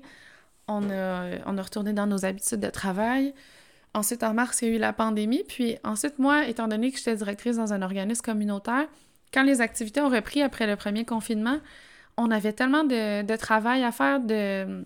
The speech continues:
de nouvelles choses à mettre de l'énergie dessus pour créer des activités qui allaient respecter les mesures sanitaires en cours et tout. Euh, chercher des argents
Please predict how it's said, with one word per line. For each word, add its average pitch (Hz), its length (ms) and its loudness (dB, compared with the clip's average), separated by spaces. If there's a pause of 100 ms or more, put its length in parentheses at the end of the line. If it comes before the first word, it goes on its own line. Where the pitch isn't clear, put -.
(140)
de 202 140 -2
nouvelles 220 300 2
choses 277 200 0
à 269 80 4
mettre 226 160 0
de 220 60 2
l'énergie 208 440 -2
dessus 226 300 -2
pour 262 180 -2
créer 226 200 0
des 226 180 2
activités 220 680 -4 (380)
qui - 100 2
allaient 214 300 6
respecter 226 400 0
les 254 120 2
mesures 214 260 0
sanitaires 208 400 0
en 196 120 -2
cours 269 360 0 (800)
et 214 100 0
tout. 294 340 0 (460)
Euh, 208 160 2
chercher 214 340 0
des 220 180 2
argents 208 360 0